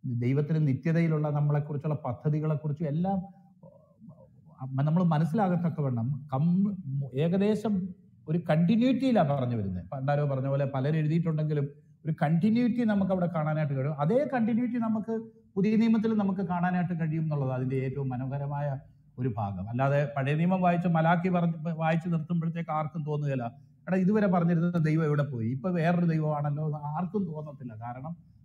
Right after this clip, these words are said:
അതേ സ്പിരിറ്റിൽ, അതേ ടെമ്പോയിൽ, അതേ ഫ്രീക്വൻസിയിൽ തന്നെ അത് ഒരു, ഒരു, ഒരു identity crisis ഇല്ലാതെ തന്നെയാ പുതിയ നിയമത്തിലേക്ക്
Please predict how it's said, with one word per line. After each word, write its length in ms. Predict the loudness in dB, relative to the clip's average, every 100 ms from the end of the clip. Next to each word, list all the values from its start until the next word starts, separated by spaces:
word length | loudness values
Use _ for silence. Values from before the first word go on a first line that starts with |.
| -4
അതേ 320 | 0 2 2
സ്പിരിറ്റിൽ, 540 | 0 -2 -2 -2 -4 -2
അതേ 340 | 0 0 0 -2
ടെമ്പോയിൽ, 440 | -2 0 0 -2 -2
അതേ 280 | 0 0
ഫ്രീക്വൻസിയിൽ 640 | 0 -2 -4 -6 -6 -6 -8 -12 -20 _ _ -2
തന്നെ 540 | 0 2 2 -2 -8 -14 -18 -2
അത് 320 | 0 0 -4 -2
ഒരു, 360 | 0 0 -2 -4
ഒരു, 380 | -2 -2 -6 -8
ഒരു 140 | -4
identity 540 | 0 2 4 4 2 2
crisis 400 | 2 2 0 0
ഇല്ലാതെ 500 | 2 4 4 2 2
തന്നെയാ 280 | 2 2 0
പുതിയ 260 | 0 0 2
നിയമത്തിലേക്ക് 680 | 2 0 -2 -2 -2 -4